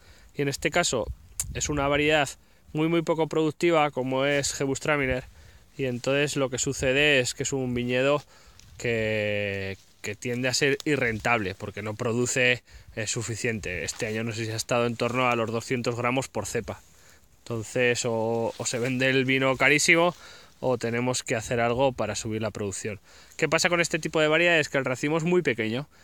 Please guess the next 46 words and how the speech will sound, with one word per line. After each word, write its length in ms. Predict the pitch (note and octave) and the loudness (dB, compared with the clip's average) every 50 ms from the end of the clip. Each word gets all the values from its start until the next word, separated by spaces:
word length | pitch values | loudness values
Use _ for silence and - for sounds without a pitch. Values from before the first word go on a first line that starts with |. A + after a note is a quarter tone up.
| - _ _ - | -20 _ _ -4
y 100 | D3 C3 | 0 0
la 140 | B2+ A#2+ | 0 0
tasa 260 | - - C3+ C3+ - D#3+ | 0 0 0 2 2 2
de 100 | D#3 D3+ | 2 2
fertilidad 460 | - E3 D3+ C#3+ - D#3 D3+ D3+ D3+ | 2 0 0 0 0 2 4 4 4
de 80 | D3+ | 6
las 140 | D3 D3 C3 | 4 4 2
yemas 260 | C#3+ D3 D3 D3+ D3 | 2 0 0 0 0
es 140 | E3 D3+ C3+ | 0 0 0
muy 180 | B2+ A#2 A2+ A2 | 0 0 0 0
baja. 400 | G2+ F#2+ - - - - - - _ _ - - - - - - - | -2 -4 -4 -6 -10 -14 -16 -18 _ _ -20 -20 -20 -20 -20 -16 -12
Entonces 540 | - B2 A#2+ A2 - C3 C3 C3 B2 D#3+ D#3 | -10 -10 -6 -4 -2 -2 -2 0 0 0 0
no 100 | D#3 D#3 | 0 0
tenemos 340 | D3+ - D#3+ E3+ E3 D#3+ D3 | 0 0 0 0 0 -2 -2
otra 200 | E3 D#3 E3+ E3+ | -2 -2 -2 0
que 100 | E3 E3+ | 0 0
modificar 460 | E3 D3 D3 C3 C3+ C3 - C#3 C#3 | 2 2 0 0 0 -2 0 2 2
el 80 | C#3+ C3+ | 2 0
sistema 420 | - C3 - - B2 A2 G#2+ G#2+ | -2 -4 -6 -6 -6 -4 -4 -4
de 140 | G#2+ G#2+ G#2+ | -4 -4 -2
poda 340 | - C#3 C#3+ A#2 F2 - - _ - - - _ _ | -2 0 0 0 -2 -6 -10 _ -20 -20 -20 _ _
para 320 | - C#3+ B2+ C3+ D3 E3 D#3+ | 0 2 4 6 6 6 4
intentar 600 | D3+ C3+ B2+ B2+ B2 B2 A#2 C3 C3+ C#3+ - - _ - | 2 2 0 0 0 0 2 2 0 0 0 -4 _ -10
sacar 480 | - - - C#3 B2 C#3 C#3 D3 - - _ _ | -8 -6 -6 -4 -2 0 0 0 0 -4 _ _
más 260 | - C#3 C#3 C#3 C#3+ C#3+ | -6 -2 -2 0 0 0
número 340 | C#3+ C#3 C#3 C3+ C3 B2 | 0 0 2 2 2 2
de 120 | A#2+ A#2 A2 | 2 2 0
yemas 320 | A2 A2 G#2 G2+ F#2+ - | -2 -2 -2 -4 -6 -6
y 80 | - B2+ | -6 -4
sobre 260 | - C#3+ B2+ B2+ B2 | -2 -2 0 -2 0
todo 240 | - C#3+ C#3+ C3 B2+ | 0 2 2 2 2
yemas, 460 | A2+ A#2 C3 C3+ C#3+ C#3+ C3+ - - - - - - - - _ _ _ - | 2 0 0 2 2 2 0 0 -4 -12 -18 -20 -20 -20 -20 _ _ _ -10
eh, 300 | B2 A#2 A#2 A#2 A#2 A#2 | -8 -6 -4 -4 -4 -4
más 260 | A#2 B2 C3 C#3 - E3+ | -2 0 0 0 2 2
altas 600 | E3 E3+ D#3+ - E3+ E3+ F#3 G3+ - - - - - - - | 2 2 4 4 4 6 6 4 2 -4 -8 -12 -20 -20 -8
que 100 | - D3 | -4 -2
van 120 | C#3 C#3 C#3 | 0 0 0
a 60 | B2+ | 0
ser 160 | - D3+ C3 | 0 0 0
más 180 | B2+ A#2 G#2+ - | -2 -2 -4 -4
fértiles. 580 | - A2+ G#2 - - F2+ D2 C#2 - - - _ _ _ - - - - - - - - | -4 -6 -6 -6 -8 -10 -10 -10 -12 -14 -18 _ _ _ -20 -20 -20 -20 -20 -20 -20 -12
Entonces, 320 | - - C#3+ C#3 - - | -6 -2 -2 -2 -2 -2
¿qué 100 | - E3 | 0 0
hemos 160 | D#3 D#3+ D#3+ D3+ | 0 0 0 -2
hecho 220 | F3 - - E3+ | -2 0 0 0
aquí? 320 | D#3+ - F#3 E3+ C3+ G#2+ | 2 4 2 2 2 0